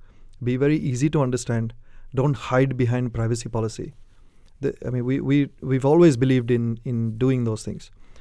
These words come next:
So, yes, absolutely. It, it wasn't, uh, it's been crafted by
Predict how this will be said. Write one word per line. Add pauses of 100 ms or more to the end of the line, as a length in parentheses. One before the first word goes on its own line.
(140)
So, (500)
yes,
absolutely.
It,
it
wasn't,
uh, (160)
it's
been
crafted
by